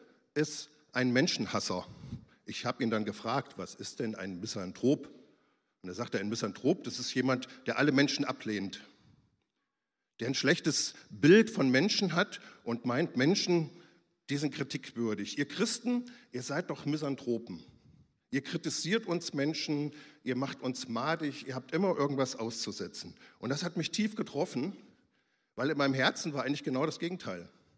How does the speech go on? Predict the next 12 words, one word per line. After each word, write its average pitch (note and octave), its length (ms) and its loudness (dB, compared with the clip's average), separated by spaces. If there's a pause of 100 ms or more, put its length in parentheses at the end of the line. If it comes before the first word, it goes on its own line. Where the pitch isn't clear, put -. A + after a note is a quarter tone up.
(640)
Ich - 160 -12
hab C3+ 80 -4 (300)
mich C#3 220 -4
echt E3 200 -2
gefreut, D#3+ 440 -4
„Mensch, D#3+ 240 -4
da C#3+ 80 -6
bin D3 260 -8
ich D3 140 -8
mit D3+ 100 -2
jemand D3 300 0
zusammen, D3 500 -4